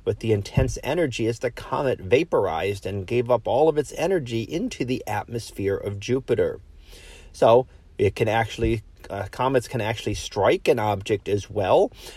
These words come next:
uh, depending on the exact orientation and how they happen to be moving as they move through space.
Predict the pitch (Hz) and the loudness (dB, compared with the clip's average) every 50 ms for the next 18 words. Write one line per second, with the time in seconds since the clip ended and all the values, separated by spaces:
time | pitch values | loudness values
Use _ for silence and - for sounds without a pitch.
0 | - - - - 110 131 - - 262 - - 90 90 104 131 113 92 82 104 120 | -14 -6 0 2 2 2 2 0 -6 -4 -4 -4 -2 0 -2 -2 -2 -2 -2 0
1 | 123 127 120 107 98 - - 104 101 113 131 - - - - 120 120 127 131 131 | 0 0 0 -2 -2 -4 -4 -4 -2 -2 -4 -6 -4 -2 2 2 4 4 4 2
2 | 131 127 123 117 - 135 127 117 - - 131 120 113 107 101 95 - - 104 107 | 2 0 0 -2 -2 0 0 0 -2 -2 -4 -4 -2 -2 -4 -4 -6 -4 0 2
3 | 117 127 127 123 120 110 - - 95 104 - - 127 123 120 131 120 113 120 117 | 4 4 6 4 4 2 0 -2 -4 -2 -2 -2 -4 -4 -4 -6 -6 -4 -4 -2
4 | 117 127 160 214 233 190 113 85 87 92 107 - - - - - - - - - | -2 0 0 -2 0 -2 -2 -4 -4 -6 -12 -14 -18 -20 -20 -20 -20 -14 -4 2
5 | 104 101 104 107 110 104 - - 113 113 110 107 104 113 120 120 113 107 - - | 4 4 6 4 4 2 0 2 2 2 4 4 2 4 4 2 2 0 -4 -8
6 | 104 104 104 107 104 101 101 101 - - - - - 110 120 135 143 113 85 - | -6 -2 0 2 2 0 0 -4 -6 -10 -4 2 6 6 6 6 6 2 -2 -4
7 | - - - - - | -8 -12 -12 -14 -16